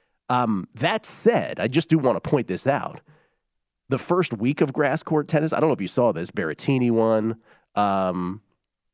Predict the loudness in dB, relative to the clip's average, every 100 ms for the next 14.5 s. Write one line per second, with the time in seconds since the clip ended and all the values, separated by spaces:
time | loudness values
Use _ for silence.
0 | _ -4 -4 -8 -4 -4 -4 -4 -4 -4
1 | -4 -4 -4 -4 -6 -6 -6 -6 -6 -4
2 | -4 -2 -4 -4 -4 -4 -4 -8 -12 _
3 | _ _ -4 -2 -2 -4 -8 -8 -6 -2
4 | 0 0 0 -4 -4 -6 -6 -6 -6 -6
5 | -4 -4 -4 -8 -10 -12 -4 -2 0 -2
6 | -6 _ _ _ _ _ -6 -2 -4 -2
7 | -2 -2 0 -2 0 0 -2 -6 -12 _
8 | -4 0 0 -2 -4 -6 -4 -4 -2 -4
9 | -4 -4 -4 -4 -4 -4 -4 -4 -4 -6
10 | -6 -6 -6 -6 -6 -6 -6 -8 -10 -20
11 | _ _ _ _ -6 -4 -2 -2 -2 -4
12 | -6 -2 -2 0 0 0 0 -6 -4 0
13 | 0 0 -4 -4 0 2 0 -8 -14 _
14 | -12 -10 -8 -8 -8